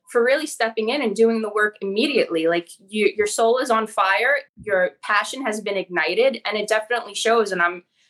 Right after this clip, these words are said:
I get excited to see that. And I'm excited for all these people that just joined into the club because your energy has been super positive. And then the other thing would be just to be a little patient. Be patient with yourself.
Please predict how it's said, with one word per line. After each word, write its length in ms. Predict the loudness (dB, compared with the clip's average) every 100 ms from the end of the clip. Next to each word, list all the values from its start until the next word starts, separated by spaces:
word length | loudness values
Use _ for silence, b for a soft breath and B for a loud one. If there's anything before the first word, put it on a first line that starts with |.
| _ _ -2
I 180 | 0 2
get 120 | 0
excited 520 | -2 -2 -2 2 0 0
to 120 | -8
see 300 | -8 -6 0
that. 220 | 2 2
And 100 | 0
I'm 120 | -2 -4
excited 440 | -2 0 2 2
for 220 | 2 0 4
all 180 | 2 0
these 200 | -8 -10
people 360 | -10 -6 -2
that 240 | 0 -2 0
just 300 | 2 4 4 4
joined 300 | 2 2 -2
into 220 | -6 -4
the 100 | -4
club 320 | 2 2 2
because 280 | 0 0 2
your 120 | 0
energy 400 | 2 0 0 -2
has 180 | -4 -6
been 220 | -6 -6
super 500 | -6 -2 -2 0 -2
positive. 640 | 0 2 2 0 -6 -10 _ _ _ _ _ _ _ -6
And 80 | -2
then 120 | -2
the 100 | -2
other 220 | -4 -4
thing 180 | -2 -2
would 140 | -4 -4
be 220 | -6 -4
just 340 | 2 2 2 0
to 120 | 0
be 320 | 0 -2 -2
a 80 | 2
little 220 | 4 2
patient. 560 | 0 0 2 0 -4 -6
Be 80 | -6
patient 400 | 0 0 2 0
with 160 | 0
yourself. 580 | -2 0 2 2 0 -4